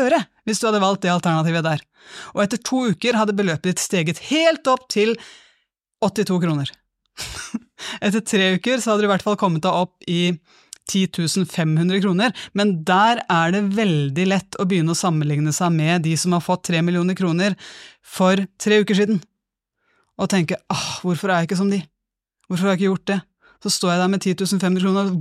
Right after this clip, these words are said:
hvilket også er helt rått. Jeg står der om, i de, i det eksempelet her sånn, så tar vi jo penger,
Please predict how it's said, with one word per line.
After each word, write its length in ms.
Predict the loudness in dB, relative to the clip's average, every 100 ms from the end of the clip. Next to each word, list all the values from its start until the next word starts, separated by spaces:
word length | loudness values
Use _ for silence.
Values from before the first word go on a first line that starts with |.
| 0
hvilket 400 | 0 0 -2 -2
også 380 | -2 -2 0 -2
er 240 | 0 0 2
helt 300 | 0 0 0
rått. 360 | -2 -2 -8 -8 _ -20 -10 -2
Jeg 100 | -2
står 360 | 0 0 2 0
der 100 | 0
om, 140 | -4 -4 0
i 220 | 2 2
de, 200 | 2 0 0 -4 _ _ _ _ _ _ _ -16 -16 _ _ _ -2
i 140 | 0
det 140 | 2 0
eksempelet 440 | 0 -2 0 2
her 60 | 2
sånn, 200 | 0 0
så 80 | -2 -2
tar 140 | 0
vi 60 | 0
jo 60 |
penger, 400 | 0 0 2 0